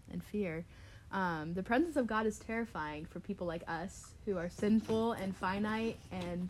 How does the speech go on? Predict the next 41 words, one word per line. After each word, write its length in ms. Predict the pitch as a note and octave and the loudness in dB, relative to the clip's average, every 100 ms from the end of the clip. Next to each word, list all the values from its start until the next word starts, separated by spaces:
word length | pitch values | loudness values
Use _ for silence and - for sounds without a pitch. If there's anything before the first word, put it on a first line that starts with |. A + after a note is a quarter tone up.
| - | -4
small. 520 | - G3 G3 B3 D4 - - - - - | 0 2 2 2 0 -6 -6 -6 -6 2
Um, 520 | G#3 G3+ E3+ E3+ E3 D3 - - - - | 6 6 6 4 0 -4 -12 -16 -14 4
God 220 | G#3 A3+ | 8 10
is 100 | A3+ | 8
so 200 | - G#3+ | 6 4
holy, 380 | G#3+ G#3 A#3 C4 | 6 8 8 8
powerful, 420 | B3+ G#3 G#3+ G#3+ | 6 4 6 4
and 100 | F#3+ | 4
amazing, 640 | F#3+ F#3 G3+ G#3+ A3 A#3+ B3+ | 4 2 4 4 4 4 0
um, 320 | F#3+ F3+ F3 | -4 -2 -2
that 160 | F#3 F#3 | -2 -2
the 100 | F#3 - - | -6 -10 -14
presence 440 | - D4 D#4 B3+ G#3+ | 0 4 8 6 6
of 120 | F#3+ | 2
him, 200 | F#3 F3 | 0 0
even 240 | G#3 A#3 A#3+ | 4 6 8
on 100 | G#3 | 8
a 60 | |
mountain 600 | F#3 F#3+ G3+ G#3+ E3 D#3+ | 6 6 6 4 0 -4
far 280 | F3+ G#3 A#3 | 2 8 8
away 180 | A#3 G#3+ | 8 6
from 220 | G#3+ F#3 | 4 0
them, 200 | E3 E3 | 0 0
made 180 | F3+ G3 | 0 0
them 160 | G3 F#3+ | 0 0
tremble 280 | G3+ G3+ | 0 0
with 160 | F#3+ F3 | 0 -4
fear, 380 | - G3 D3+ E3 - - - - - | -2 -2 -2 -6 -12 -16 -16 -14 4
which 160 | C4 | 6
is 120 | D4 | 6
interesting 460 | - F#4 F#4 D#4+ A#3 | 4 2 2 4 4
'cause 140 | A3+ | 4
for 140 | - G3+ | 2 0
us 180 | C4+ - | 0 2
today, 300 | A#3 A#3 A3+ | 2 4 4
I 140 | A3 | 4
don't 120 | D4 | 4
know 100 | E4 | 2
the 100 | D4 | 2
last 340 | G#3+ G3 B3+ - | 6 6 4 0
time 440 | A#3+ G#3+ G3+ G#3 | 0 2 2 0